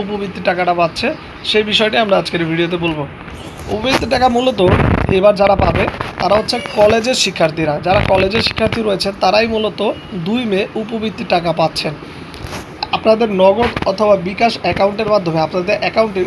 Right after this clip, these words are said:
উপবৃত্তির টাকা চলে যাবে, ঠিক আছে? যারা ইতিমধ্যে কলেজের টাকা পেয়েছেন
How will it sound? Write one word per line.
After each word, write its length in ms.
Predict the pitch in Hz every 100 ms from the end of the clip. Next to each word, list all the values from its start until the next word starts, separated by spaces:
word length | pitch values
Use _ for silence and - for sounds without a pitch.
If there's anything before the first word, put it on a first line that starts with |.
| 202
উপবৃত্তির 440 | 202 208 190 208 202
টাকা 140 | 185 208 214
চলে 160 | 190 165
যাবে, 140 | 147 -
ঠিক 100 | 240 285
আছে? 140 | - 151 - - - - -
যারা 220 | 196 233 220
ইতিমধ্যে 400 | 240 233 226 240 226
কলেজের 360 | 196 202 220 214
টাকা 200 | 196 208 190
পেয়েছেন 360 | 208 214 -